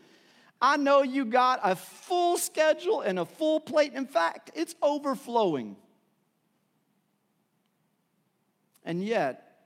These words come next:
I believe Jesus models with his disciples in this story that very thing which you are being invited to in your story today.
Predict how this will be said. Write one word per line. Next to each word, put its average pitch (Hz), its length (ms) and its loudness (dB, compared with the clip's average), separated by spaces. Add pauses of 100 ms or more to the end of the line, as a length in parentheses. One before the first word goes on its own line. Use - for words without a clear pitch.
(1500)
I 151 120 -10
believe 190 340 -2
Jesus 185 720 -8
models 165 640 -4
with 151 240 -6
his 190 280 -6
disciples 165 760 -8
in 135 300 -8
this 208 340 -4
story 160 480 -6 (300)
that 170 340 -2
very 170 320 -4
thing 170 420 -8
which 139 180 -6
you 170 260 -10
are 196 100 -2
being 156 260 -6
invited 147 540 -6
to 151 240 -4 (200)
in 131 180 -4
your 175 280 0
story 143 580 -8 (300)
today. 95 720 -10